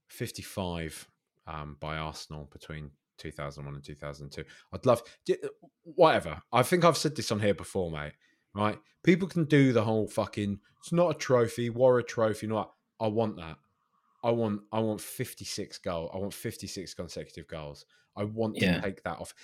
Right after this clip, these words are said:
Speaker 1: Because the thing is, right, they will be like, "Pfft, bothered." They will be bothered. They, they would be bothered if Spurs beat them to that.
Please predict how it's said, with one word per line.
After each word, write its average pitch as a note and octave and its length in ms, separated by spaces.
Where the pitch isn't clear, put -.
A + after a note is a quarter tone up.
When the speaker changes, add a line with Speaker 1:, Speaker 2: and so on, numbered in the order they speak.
Speaker 1:
Because C#3 260
the C#3+ 60
thing F3+ 240
is, G2 240
right, G2+ 240
they D3+ 160
will D#3 120
be C3 140
like, A2+ 200
"Pfft, F2+ 280
bothered." F2+ 420
They A#2 160
will A#2+ 200
be F#2+ 120
bothered. D2 320
They, A#2+ 160
they B2+ 360
would B2 360
be B2 80
bothered G#2 360
if F2+ 120
Spurs F#2 400
beat F2+ 220
them D#2 220
to F2 100
that. D2 180